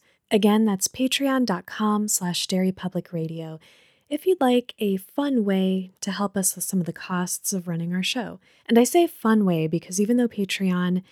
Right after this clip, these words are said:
is for listeners to help support us, we still throw a lot of perks and merch at you, including discount codes for our shop. We put a lot of work into making our Patreon worth your while and creating extra content as a thank you for donating to us.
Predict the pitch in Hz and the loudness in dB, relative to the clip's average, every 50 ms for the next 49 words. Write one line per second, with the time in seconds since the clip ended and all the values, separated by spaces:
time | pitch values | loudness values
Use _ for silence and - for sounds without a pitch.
0 | _ _ _ _ _ - 190 180 - - 190 175 175 175 - - - 180 175 175 | _ _ _ _ _ -6 -4 -4 -2 -2 0 0 0 0 0 0 0 -2 -2 -2
1 | - - 180 170 170 170 - - 185 185 - - 254 247 220 190 175 175 175 - | -4 -8 -8 -10 -10 -8 -6 -6 -6 -6 -6 -4 -4 -2 -2 -2 -4 -4 -4 -4
2 | - - - - _ _ _ _ _ _ _ - 226 220 214 - - - 233 240 | -6 -6 -8 -12 _ _ _ _ _ _ _ -2 0 2 2 2 2 2 2 2
3 | 254 247 - - - 208 196 190 190 190 196 - 180 180 175 165 165 170 175 175 | 2 0 -4 -6 -4 -2 0 0 0 0 -2 -2 -2 -2 -2 -2 0 0 0 -2
4 | 165 - _ - - 170 160 - - - 165 156 156 160 156 - - 165 160 156 | -4 -6 _ -6 -6 -6 -4 -4 -4 -4 -2 -2 -2 -2 -2 -4 -6 -6 -8 -10
5 | 151 147 147 156 175 165 - - 196 185 165 165 165 185 185 - - - 196 190 | -8 -8 -6 -6 -6 -6 -4 -4 -2 -2 -2 0 0 -2 -4 -4 -6 -8 -8 -8
6 | - - 196 190 180 - - - 180 170 165 165 160 - - 165 160 165 - - | -10 -8 -6 -6 -4 -4 -8 -8 -12 -14 -14 -12 -10 -10 -10 -10 -12 -14 -18 -20
7 | _ _ _ _ _ _ _ _ _ 226 220 - - 240 226 220 220 220 208 208 | _ _ _ _ _ _ _ _ _ 2 2 4 4 4 6 6 6 4 4 4
8 | 202 202 196 226 208 202 196 190 190 185 - 190 190 185 185 - 190 185 - - | 2 2 2 2 2 4 4 2 2 0 0 -2 -2 -2 -4 -4 -6 -6 -6 -4
9 | 190 185 180 175 180 185 190 185 - 214 208 202 196 185 180 180 185 180 180 190 | -2 -2 0 0 0 0 -2 -2 -2 -2 0 0 2 2 2 2 2 2 0 -2
10 | - 190 180 175 175 175 - - - - 190 185 180 180 175 185 185 214 208 - | -4 -4 -2 -2 -2 -4 -6 -12 -10 -6 -4 -2 0 0 -2 -4 -6 -8 -8 -8
11 | - - 214 190 - - 185 180 180 180 - - 180 180 180 - - _ _ _ | -6 -6 -6 -8 -6 -4 -2 -2 -2 -2 -4 -4 -4 -4 -4 -6 -10 _ _ _
12 | _ _ _ _ - 220 - 233 220 - 269 247 233 - 233 220 214 - 202 185 | _ _ _ _ -2 0 2 0 2 4 4 2 4 4 2 0 0 -2 -2 -2
13 | 175 165 165 156 151 156 156 160 - - 185 180 180 - - - - - | 0 0 0 -2 -4 -8 -10 -12 -12 -14 -14 -14 -8 -6 -4 -4 -4 -6